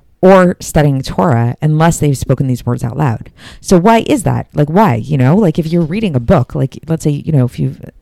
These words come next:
think about the last book that you read, did you re-, did you say the words out loud when you were reading the book? Most likely no, right?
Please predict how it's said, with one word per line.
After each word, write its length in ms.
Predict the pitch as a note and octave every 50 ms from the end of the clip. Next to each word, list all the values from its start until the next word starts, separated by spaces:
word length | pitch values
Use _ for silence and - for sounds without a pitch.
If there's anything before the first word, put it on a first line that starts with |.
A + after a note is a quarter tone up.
| - - - - -
think 160 | - F3+ E3
about 240 | F3 D#3+ E3 D3+ -
the 60 | C#3+ C3
last 280 | C#3 C#3+ C#3 C3 -
book 140 | - C#3+ -
that 100 | - -
you 100 | B2 C3+
read, 220 | D#3 D3+ A#2+ A#2+
did 200 | A2+ C3 C3+ -
you 60 | D#3 D3
re-, 200 | D3+ - - -
did 220 | - D3+ C#3 C#3
you 80 | C#3+ -
say 200 | - - D#3 D3+
the 120 | D#3+ D#3+
words 200 | - D#3+ D#3 -
out 140 | C3 - -
loud 220 | B2+ B2 C3+ D3+
when 140 | D#3+ C#3+ C3
you 40 | B2+
were 80 | C3+
reading 200 | B2+ B2 C3+ D3
the 60 | B2+ G#2+
book? 320 | - A#2 C3 G3+ - - - - - - - - - -
Most 240 | G3+ A#3 - -
likely 340 | B3+ A3+ G#3+ - E3+ D#3 C#3+
no, 380 | C3+ C#3+ C3 A#2+ A#2 C#3+ F#3 A3+ A3
right? 380 | D3 - C#3+ C#3 F3 - -